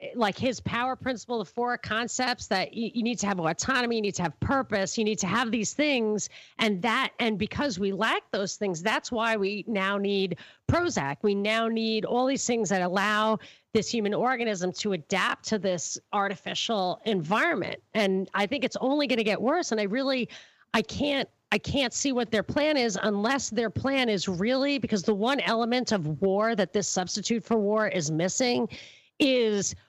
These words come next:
real big numbers of population reduction. And, and they could do it by getting us all to not be close enough to each other to breed, or they could get us to kill each other within countries, like,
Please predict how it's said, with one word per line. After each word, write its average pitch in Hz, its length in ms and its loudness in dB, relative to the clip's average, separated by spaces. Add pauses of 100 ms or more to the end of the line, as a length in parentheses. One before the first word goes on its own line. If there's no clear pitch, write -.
real 226 720 2 (100)
big 233 380 2
numbers 190 480 0
of 170 300 -2
population 170 600 -2
reduction. 147 600 -4 (160)
And, 175 360 2 (140)
and 190 160 2
they 208 140 2
could 311 240 -2
do 269 160 2
it 220 120 -2
by 190 520 0
getting 190 260 2
us 185 140 -4
all 185 160 0
to 175 140 -4
not 170 280 0 (220)
be 196 80 0
close 240 360 -2
enough 208 260 -2
to 277 100 0
each 247 180 -2
other 226 240 2
to 190 120 0
breed, 214 960 0 (380)
or 262 540 4
they 233 160 2
could 247 140 -2
get 247 120 0
us 262 140 -2
to 285 100 -2
kill 320 300 0
each 370 220 0
other 160 240 0
within 247 500 0
countries, 208 680 -2
like, 175 440 0